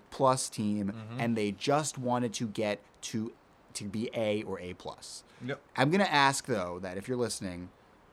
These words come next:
Speaker 1: ignore the cheating, because we don't know what role it played. So just, I'm not saying it didn't happen, and I'm not saying that it was not a part of them winning potentially in eighteen, but for argument's sake,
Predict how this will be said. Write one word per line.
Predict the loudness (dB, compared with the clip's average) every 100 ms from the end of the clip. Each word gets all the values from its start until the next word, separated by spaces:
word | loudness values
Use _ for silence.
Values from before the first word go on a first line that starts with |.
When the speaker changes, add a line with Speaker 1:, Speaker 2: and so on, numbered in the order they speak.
| 0
Speaker 1:
ignore | 4 6 6
the | 6
cheating, | 2 -2 -4 -8
because | -4 -2 0
we | 2
don't | 6 6 6
know | 2 2
what | 2 0
role | -2 -2
it | -6
played. | -10 -10 -8
So | 0
just, | 2 2 4
I'm | 6
not | 6 6
saying | 2
it | 2
didn't | 2
happen, | 6 6 4 0
and | 0
I'm | 2
not | 4 2
saying | 2 2 4
that | 6
it | 4 4
was | 2 2 2
not | 2 2 2 -4
a |
part | -2 4 6 6
of | 4 -2 -20 -20 -20 -6
them | 2 2 4
winning | 4 2
potentially | 0 -2 0 0
in | 0
eighteen, | 0 -2 -4 -4 -6 -4
but | 0
for | 0 6
argument's | 8 8 6 4 2
sake, | 2 0 -2